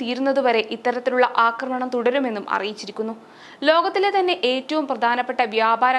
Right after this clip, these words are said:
കപ്പൽ പാതയായ ചെങ്കടലിൽ ഉണ്ടായിരിക്കുന്ന കപ്പലുകളുടെ വഴിമുടക്കൽ ലോകത്തെ ഒന്നാകെയാണ് വലിയ പ്രതിസന്ധിയിലേക്ക് തള്ളിവിട്ടിരിക്കുന്നത്. അയൽ രാജ്യങ്ങളായ ഈജിപ്തിലെയും ജോർദാനിലെയും വിനോദസഞ്ചാര മേഖലയെ കാര്യമായി തന്നെ ഇസ്രയേൽ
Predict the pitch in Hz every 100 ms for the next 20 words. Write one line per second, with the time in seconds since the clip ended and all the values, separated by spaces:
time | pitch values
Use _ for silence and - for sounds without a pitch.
0 | 254 226 262 254 254 220 240 226 214 220
1 | 233 233 247 254 247 233 220 226 233 240
2 | 220 - - - - - 302 302 349 339
3 | 330 311 302 233 254 294 277 226 - -
4 | 220 226 254 254 226 240 277 285 269 240
5 | 208 - - - 214 226 247 240 208 226
6 | 254 247 233 220 - - 196 220 202 202
7 | 190 208 214 220 - - - - - -
8 | - - 226 247 247 233 233 277 277 262
9 | 233 226 - - - 285 285 320 311 294
10 | 285 285 277 220 220 247 247 277 277 277
11 | 240 214 - - - 226 285 320 349 330
12 | 262 269 269 254 240 233 247 233 - 233
13 | 240 262 285 269 262 240 214 202 - -
14 | 226 220 262 240